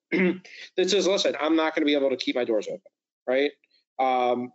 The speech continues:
and let's say they've got a balance left, and this is really more a commercial thing. Let's say, you know, they've got four years left on the lease. So what do you do, right? You take the key. What I've been telling my clients is, "Listen, take the keys, have them abandon the security deposit, see what you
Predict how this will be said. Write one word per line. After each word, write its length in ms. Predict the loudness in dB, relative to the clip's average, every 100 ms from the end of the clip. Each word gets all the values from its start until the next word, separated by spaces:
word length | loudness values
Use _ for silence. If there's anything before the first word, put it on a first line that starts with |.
| _ _ -6
and 440 | -2 2 2 2 2
let's 180 | 2
say 100 | 0
they've 200 | 0 0
got 180 | 0 0
a 60 | 0
balance 420 | 0 0 2 2
left, 160 | 0 2
and 80 |
this 120 | 0 2
is 60 |
really 160 | 2 4
more 160 | 2 2
a 20 |
commercial 400 | 2 2 2 0
thing. 180 | 0 0
Let's 140 | 0
say, 200 | 0 -2 _ _
you 160 | 0 2
know, 80 | 2
they've 160 | 0
got 340 | 2 0 0 0
four 180 | 2 4
years 260 | 2 2
left 260 | 0 0 0
on 80 | 0
the 60 |
lease. 300 | 2 0 0
So 100 | 0
what 120 | 2 2
do 60 |
you 120 | 0
do, 260 | 2 0 -2 -8 _ _ -14 -2
right? 320 | 0 2 0 -4 _ _ _ _ _ _
You 160 | -2 0
take 260 | 0 0
the 80 | -2
key. 600 | -2 2 4 4 4 2 2
What 120 | 2
I've 80 | 2
been 100 | 2
telling 180 | 2 2
my 60 |
clients 200 | 0 2
is, 60 | 2
"Listen, 180 | 0 0
take 220 | -2 -2
the 80 | -2
keys, 580 | 2 2 2 0 -4 _ _ -6
have 120 | -2 2
them 220 | 4 2
abandon 360 | 2 0 2 0
the 40 |
security 360 | 0 0 0 -2
deposit, 500 | 0 0 2 0 0
see 180 | 2
what 140 | 2 2
you 160 | 0